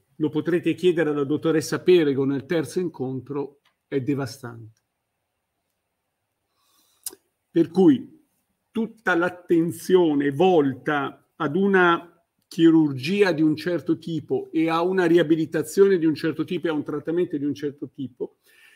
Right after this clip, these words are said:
non è determinata da pura, sebbene importantissima, considerazione estetica, ma è determinata, torniamo al concetto di salute, non solo assenza di malattia, ma stato di completo benessere fisico, psichico e sociale,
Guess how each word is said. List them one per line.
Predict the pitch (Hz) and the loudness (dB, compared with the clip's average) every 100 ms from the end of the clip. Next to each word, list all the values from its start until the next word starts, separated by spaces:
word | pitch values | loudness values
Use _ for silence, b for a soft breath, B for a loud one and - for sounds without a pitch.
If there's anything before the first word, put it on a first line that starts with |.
| b b | b b
non | 160 185 | -2 2
è | 220 226 | 4 4
determinata | 170 160 180 160 160 160 170 160 - 160 156 | 2 0 0 0 2 2 2 -2 -2 -2 -4
da | 156 139 151 151 - | -4 -4 -2 -2 -6
pura, | - 202 196 185 175 - _ _ _ _ | -4 2 4 4 2 -4 _ _ _ _
sebbene | - - 151 123 113 180 170 | -20 -6 -4 0 4 4 2
importantissima, | 139 175 147 151 156 143 175 170 - - 160 156 156 - _ - | -2 -4 -4 -4 -2 -2 -4 -6 -6 -4 -2 -2 -6 -10 _ -4
considerazione | 156 147 165 156 147 - 175 156 | -2 0 0 0 -2 -4 -2 -2
estetica, | 139 - 156 135 - - _ _ _ _ _ _ _ _ _ _ _ - | -4 -6 -4 -4 -8 -20 _ _ _ _ _ _ _ _ _ _ _ -4
ma | 175 | 2
è | 190 170 | 4 4
determinata, | 151 151 170 170 160 180 180 160 139 - 165 160 | 2 0 2 2 2 0 0 0 -4 -6 -6 -6
torniamo | 156 147 170 185 165 | -6 -2 2 2 0
al | 143 | -2
concetto | 151 143 - 170 - 147 | -2 -2 -2 -2 -2 -4
di | 143 | -4
salute, | - 170 156 147 143 | -4 0 0 0 -2
non | 165 165 160 | 0 2 0
solo | - 202 175 | 2 2 2
assenza | 139 - 175 160 147 | -2 -2 -2 -2 -4
di | 147 | -2
malattia, | 165 180 175 170 175 | -2 -4 -6 -4 -4
ma | 165 139 | -4 -6
stato | 185 165 160 | -4 -4 -4
di | 147 | -4
completo | 156 139 165 165 | -4 -4 -4 -2
benessere | 156 160 156 - 143 | -4 -2 -2 -4 -6
fisico, | 139 - 175 180 160 180 190 | -8 -8 -6 -6 -6 -4 -6
psichico | - - 151 135 151 160 | -6 -8 -8 -6 -8 -6
e | 143 | -6
sociale, | 131 127 123 117 | -8 -10 -12 -16